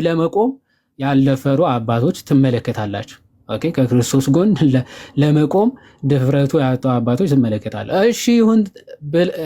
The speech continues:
ብለን፣ እ፣ የቤተ ክርስቲያኒቱ የህግ ክፍል ደግሞ ጭራሽ መግለጫ ይሰጣል። ቢያንስ፣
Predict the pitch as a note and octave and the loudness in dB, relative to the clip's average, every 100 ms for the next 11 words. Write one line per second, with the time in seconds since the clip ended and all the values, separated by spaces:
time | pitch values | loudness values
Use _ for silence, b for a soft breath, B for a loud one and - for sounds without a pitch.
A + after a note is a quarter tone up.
0 | D3+ C#3 D3 F3+ E3+ G#3 A3+ _ b b | -4 -4 0 0 2 0 -4 _ b b
1 | b b b C#3+ C#3+ C3+ C3 B2 B2 C#3 | b b b -2 0 2 2 4 4 4
2 | D3+ D3+ D3 C#3+ D3+ D3+ D#3 F3 D3 C3+ | 4 2 0 0 0 0 2 2 2 2
3 | C#3+ C#3+ D3 D#3 F3 F3+ C#3+ D#3 C#3 C#3+ | 0 0 0 0 0 0 0 0 2 2
4 | C#3 C3+ D3 D3 C3 A2+ A2+ A2+ C#3+ F3 | 2 2 2 0 0 -2 -4 0 0 0